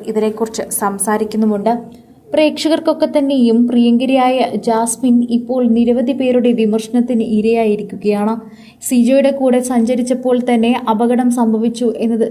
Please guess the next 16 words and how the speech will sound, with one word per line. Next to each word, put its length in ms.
സിജോയുടെ 480
തെറ്റല്ല, 380
മറിച്ച് 320
ജാസ്മിൻ്റെ 560
തെറ്റായാണ് 520
ഇവിടെ 220
എല്ലാവരും 460
ചിത്രീകരിക്കുന്നത്. 720
ജാസ്മിൻ 420
ബിഗ് 240
ബോസ് 260
മുതൽ 160
തന്നെ 240
ഒരുപാട് 420
ഹേറ്റ് 380
വാങ്ങിക്കൂട്ടിയ 500